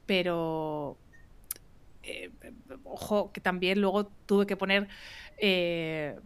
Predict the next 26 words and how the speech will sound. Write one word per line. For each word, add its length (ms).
tapar 300
muchos 260
agujeros 460
para 200
que 440
la 120
casa 240
se 120
aguantara. 600
Y, 340
em, 520
y 80
sí, 560
y, 400
y 20
emprendí 340
desde 280
la 80
necesidad 420
de 120
emprender, 420
porque 180
no 140
tenía, 320
o 80
sea 220